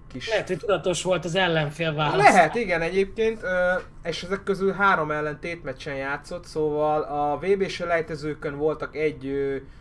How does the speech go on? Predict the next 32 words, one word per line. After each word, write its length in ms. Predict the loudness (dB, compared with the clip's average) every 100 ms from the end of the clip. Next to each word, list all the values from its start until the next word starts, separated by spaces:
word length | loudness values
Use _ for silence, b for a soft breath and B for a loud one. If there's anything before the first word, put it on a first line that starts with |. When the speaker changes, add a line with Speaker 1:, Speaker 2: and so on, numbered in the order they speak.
| B B
Speaker 1:
csoportban 460 | -10 -4 -2 -2 -6
a 60 |
szerbekkel, 1000 | -8 0 0 0 -2 -6 -6 -2 0 0 -4 B B B B -20 -16
ö, 240 | -8 -4 -4
ott 200 | -4 -4
volt 400 | 0 2 2 0
egy, 300 | 0 -2 -2
ö, 160 | -2
Luxemburg-Szerbia 1080 | -2 -4 -4 -4 -2 -6 -2 -2 0 -2 -4
nulla 300 | -4 -2 -2
egy, 420 | 0 -2 -6 -20 -20 -16
és 180 | -10
egy 60 | -10
Szerbia-Luxemburg 1000 | -4 0 0 0 -4 -6 -6 -6 -6 -8
négy 320 | -6 -6 -4
egy, 120 | -6
tehát 180 | -6 -8 -8
Luxemburgban 680 | -8 -4 -4 -4 -6 -6
nagyon 280 | -6 -6 -6
nehezen 360 | -6 -8 -8 -10
nyertek 380 | -8 -10 -10 -14
a 40 | -14
szerbek. 640 | -8 -6 -6 -4 -4 -6 -20 B B B B B B -6
Ö, 420 | -2 0 0 -2 -4 -10 -20 -20 -20 -14
most 300 | -6 -6 -6 -10
idén 360 | -4 -2 -2
pedig 300 | -2 -4 -4
ugye 180 | -4 -2
a 40 |
Nemzetek 500 | -2 -4 -4 -6 -6 -8
Ligájában 720 | -4 -2 0 -2 -4 -6 -4
voltak 600 | -2 -2 -4 -10 -12